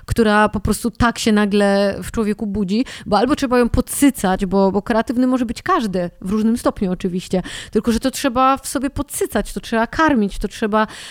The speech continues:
e, siedzieć i, i zmuszać tę głowę do, do, do tej kreacji, do tego kreatywnego myślenia,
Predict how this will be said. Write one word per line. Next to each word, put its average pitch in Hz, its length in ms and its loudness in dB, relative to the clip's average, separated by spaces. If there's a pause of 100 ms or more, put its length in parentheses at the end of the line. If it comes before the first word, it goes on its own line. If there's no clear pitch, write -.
(420)
e, 214 60 -2
siedzieć 269 500 -2
i, 240 340 -2
i 254 120 2
zmuszać 262 400 0
tę 233 100 -2
głowę 208 300 2
do, 196 300 0
do, 202 360 -2
do 202 100 -4
tej 208 180 -4
kreacji, 214 540 -2
do 190 80 0
tego 196 200 -4
kreatywnego 202 560 -2
myślenia, 196 480 0